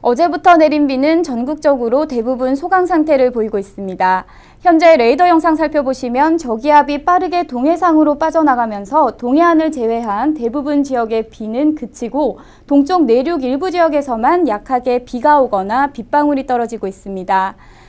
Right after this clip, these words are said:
이 비는 오늘 오후를 기점으로 대부분 그치겠습니다. 다만 경상남북도 일부 지역의 경우 앞으로 오 밀리미터의 비가 더 내릴 것으로 예상되고요. 강원 영동 지역에도 오에서 십 밀리미터의 비가 예상됩니다.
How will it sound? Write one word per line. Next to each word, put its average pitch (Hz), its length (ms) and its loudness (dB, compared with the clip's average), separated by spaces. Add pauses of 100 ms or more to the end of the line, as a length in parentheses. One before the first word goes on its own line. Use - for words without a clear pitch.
(260)
이 330 120 2
비는 330 360 4
오늘 302 220 6
오후를 359 420 4
기점으로 330 600 2
대부분 294 460 0
그치겠습니다. 233 920 0 (240)
다만 294 340 4
경상남북도 294 960 -2
일부 254 300 -4
지역의 285 400 0
경우 214 400 -4
앞으로 247 460 0
오 247 240 0
밀리미터의 311 760 0
비가 233 460 -2
더 220 200 -4
내릴 196 340 -4
것으로 226 480 -2
예상되고요. 226 720 -2 (360)
강원 311 420 4
영동 262 380 0
지역에도 302 600 2
오에서 254 540 2
십 392 180 -8
밀리미터의 302 840 0
비가 214 420 2
예상됩니다. 202 920 -2